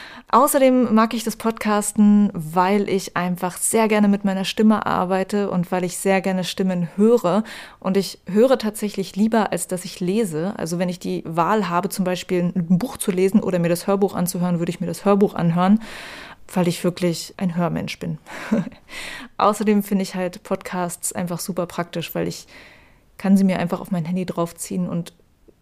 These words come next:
wo auch immer ich hingehen möchte, sie mir einfach mitnehmen. Das kann ich halt zum Beispiel, ja, zum Beispiel YouTube, ja. Wenn ich jetzt koche abends,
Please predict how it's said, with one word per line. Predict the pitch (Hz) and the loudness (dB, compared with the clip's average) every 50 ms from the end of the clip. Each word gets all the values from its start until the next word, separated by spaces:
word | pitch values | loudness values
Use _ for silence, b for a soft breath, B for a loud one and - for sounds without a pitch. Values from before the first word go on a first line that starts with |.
| - | -14
wo | 196 185 196 208 | -4 0 2 4
auch | - 202 180 - - _ | 4 4 2 0 -2 _
immer | - 226 247 247 220 | 4 6 6 6 4
ich | 214 208 | 2 0
hingehen | - 208 202 196 196 185 180 | 0 0 0 0 0 0 0
möchte, | 175 180 175 - 190 | -2 -2 -4 -4 -6
sie | 180 170 | -4 -4
mir | 170 170 - | -4 -4 -4
einfach | 175 170 170 - 165 - | -4 -6 -6 -6 -6 -2
mitnehmen. | - 202 - - 170 165 165 170 196 190 B B B B B B B - | -2 -2 0 -2 -2 -2 -2 -2 -2 -2 B B B B B B B -12
Das | 170 - - - - - - | -10 -8 -8 -8 -8 -10 -10
kann | - - 190 196 | -6 -2 0 0
ich | 202 - 208 | 0 2 2
halt | 196 190 | 2 2
zum | - 208 185 | 2 0 2
Beispiel, | 190 190 185 180 - - 185 180 180 175 180 180 180 b b b b b b b b b _ _ _ _ _ _ _ - | 2 2 0 0 -4 -4 -2 -2 -2 -2 -4 -6 -8 b b b b b b b b b _ _ _ _ _ _ _ -2
ja, | 175 196 214 | 0 0 4
zum | - 233 226 | 6 6 6
Beispiel | 214 214 214 - 233 226 214 - | 6 6 4 4 2 2 2 2
YouTube, | - 175 196 226 220 - - 175 151 - 190 | 2 2 2 2 2 0 -4 -4 -4 -2 -2
ja. | 160 156 202 262 262 b b b b b b b b b b b _ _ _ - | 0 0 0 0 -2 b b b b b b b b b b b _ _ _ 2
Wenn | 196 208 | 4 4
ich | 214 214 | 4 4
jetzt | 226 220 220 - - - _ _ _ | 2 0 0 -2 -10 -10 _ _ _
koche | - - - 254 285 285 - 226 190 - - | -10 -2 0 0 0 2 0 -2 -2 -2 0
abends, | 170 170 165 190 233 277 - - - - | 0 2 2 2 2 2 0 -6 -10 -12